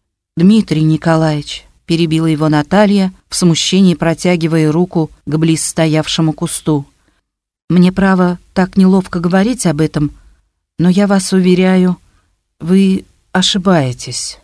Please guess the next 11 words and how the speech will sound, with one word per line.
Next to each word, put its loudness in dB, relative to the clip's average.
«Я 0
ошибаюсь?» -2
повторил 0
Рудин. 0
«Не 2
думаю. 0
Я 0
с -6
вами 0
познакомился 0
недавно, 0